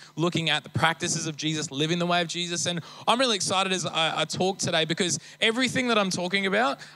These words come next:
um, is actually not what I'm talking about. It's what Jesus is talking about. It's literally the words of Jesus that he gave to his disciples, his followers, and to anyone that would hear in that time. Maybe they weren't following him and they're like, "You know what? If you want to,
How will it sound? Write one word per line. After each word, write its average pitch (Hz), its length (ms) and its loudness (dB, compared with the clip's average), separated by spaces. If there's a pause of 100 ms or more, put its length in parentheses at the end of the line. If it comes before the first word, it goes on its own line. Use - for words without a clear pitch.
um, 175 160 2
is 175 100 -2
actually 202 280 -4
not 185 220 2
what 170 140 2
I'm 214 160 2
talking 151 320 -2
about. 160 220 2
It's 175 120 -4
what 226 140 2
Jesus 185 460 0
is 147 160 -2
talking 151 340 0
about. 120 320 2 (220)
It's 170 180 -2
literally 220 480 -2
the 220 100 2
words 185 440 2
of 208 120 -4
Jesus 151 500 -2
that 139 120 -10
he 190 160 -4
gave 156 300 -2
to 135 120 -10
his 139 160 -10
disciples, 190 600 -2
his 160 120 -6
followers, 190 520 -2 (240)
and 208 120 -2
to - 120 -8
anyone 262 380 0
that 208 120 -4
would 190 160 0
hear 196 460 -2 (300)
in 208 140 -4
that 214 160 -2
time. 208 280 0
Maybe 202 180 0
they 185 160 0
weren't 160 340 -2
following 202 360 -2
him 214 160 -2
and 190 80 -4
they're 180 80 0
like, 175 160 0
"You 160 60 -6
know 190 100 0
what? 240 160 -2
If - 120 -14
you 165 60 -8
want 214 280 -2
to, 175 180 -4